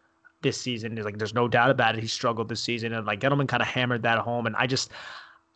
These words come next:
Gettleman, he's not dumb. I mean, he gets labeled as dumb. He's not dumb. He knows that the Giants need an offensive tackle. He knows the Giants haven't really had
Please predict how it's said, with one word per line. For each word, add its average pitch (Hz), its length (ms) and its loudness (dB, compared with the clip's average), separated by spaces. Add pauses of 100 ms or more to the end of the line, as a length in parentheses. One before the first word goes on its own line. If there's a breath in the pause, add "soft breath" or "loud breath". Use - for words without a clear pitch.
Gettleman, 190 460 6
he's 180 260 -4
not 202 300 4 (140)
dumb. 104 280 -8
I 107 60 -12
mean, 135 120 -4
he 156 60 2
gets 156 280 -2
labeled 160 340 4
as 143 100 2
dumb. 131 200 0
He's 117 100 -6
not 123 240 0
dumb. 113 220 -4
He 147 120 0
knows 139 300 6
that 117 160 -6
the 117 60 -8
Giants 113 420 0
need 113 340 -2 (200 soft breath)
an 131 100 2
offensive 113 460 -4
tackle. 117 260 -4
He 117 60 -4
knows 117 240 0
the 113 80 -6
Giants 117 260 4
haven't 113 160 -2
really 117 160 -4
had 127 480 4